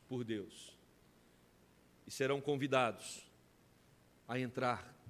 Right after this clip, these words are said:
na vida eterna. "Vinde benditos de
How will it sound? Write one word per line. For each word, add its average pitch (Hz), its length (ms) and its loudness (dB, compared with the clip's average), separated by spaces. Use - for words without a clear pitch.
na 123 120 2
vida 117 260 2
eterna. 95 580 0
"Vinde 170 480 8
benditos 139 680 6
de 226 440 8